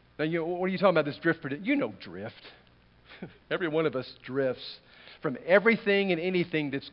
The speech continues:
good. We do. We rarely drift in a good direction in terms of our health.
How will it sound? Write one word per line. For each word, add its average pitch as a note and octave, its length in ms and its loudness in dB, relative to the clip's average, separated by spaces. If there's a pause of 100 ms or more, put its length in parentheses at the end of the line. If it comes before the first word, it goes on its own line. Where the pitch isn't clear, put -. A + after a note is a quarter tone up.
(120)
good. C3+ 440 -4 (2000)
We D3 100 -2
do. A#3+ 300 0 (1900)
We F3+ 140 4
rarely G#3 340 8
drift G#3 320 2
in F#3+ 100 2
a E3+ 60 2
good G3 240 -2
direction E3 500 0
in D#3 100 -4
terms E3+ 280 -4
of C#3 120 -4
our C3 100 4
health. G3 340 0